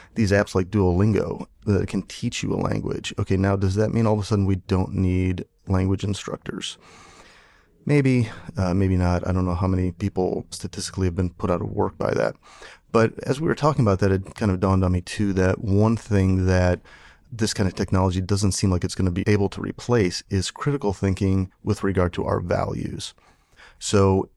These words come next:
it can say, "If I give you a set of parameters based on what I want, then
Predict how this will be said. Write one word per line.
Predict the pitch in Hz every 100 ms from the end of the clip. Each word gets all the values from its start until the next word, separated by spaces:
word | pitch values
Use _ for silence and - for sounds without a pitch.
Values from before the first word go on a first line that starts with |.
| -
it | 117
can | 120
say, | 104 - 120 110 -
"If | 107 -
I | 101
give | 110 98
you | 98 101 98 -
a | 95
set | 101
of | 90
parameters | - 95 92 90 85
based | 92 -
on | 98
what | -
I | -
want, | - - - - - _ _ - _ _ -
then | - 101 92 92